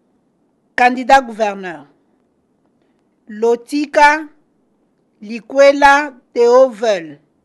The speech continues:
candidat vice-gouverneur. Deux, indépendant.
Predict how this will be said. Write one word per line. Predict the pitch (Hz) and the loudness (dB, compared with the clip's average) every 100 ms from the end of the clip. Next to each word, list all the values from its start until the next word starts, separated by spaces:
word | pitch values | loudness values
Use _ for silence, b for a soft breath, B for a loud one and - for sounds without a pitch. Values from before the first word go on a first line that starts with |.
| _ _ _ _ _ _ _ | _ _ _ _ _ _ _
candidat | 233 247 254 240 277 | -4 -4 -2 2 2
vice-gouverneur. | 254 254 214 208 214 196 185 156 131 _ | 2 -10 -12 -8 -8 -6 -10 -16 -18 _
Deux, | 208 180 240 233 165 156 _ | -20 -4 0 0 0 _ _
indépendant. | 254 254 254 247 226 208 180 | -10 -2 -2 -2 -8 -8 -16